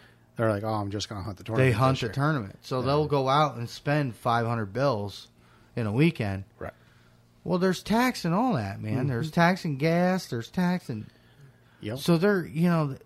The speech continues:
Speaker 2: this, the idiotic part about it is, is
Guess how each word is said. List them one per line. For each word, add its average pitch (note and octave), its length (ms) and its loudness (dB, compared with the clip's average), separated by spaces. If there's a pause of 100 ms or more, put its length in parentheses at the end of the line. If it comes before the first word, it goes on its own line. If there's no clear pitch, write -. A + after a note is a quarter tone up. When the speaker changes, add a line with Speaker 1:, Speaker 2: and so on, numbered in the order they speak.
(160)
Speaker 2:
this, C#3+ 320 0 (200)
the C3 160 -2 (160)
idiotic G3 580 4
part A3+ 260 -2
about G#2 240 -4
it G2+ 100 -6
is, G#2+ 240 -4
is G2 200 -14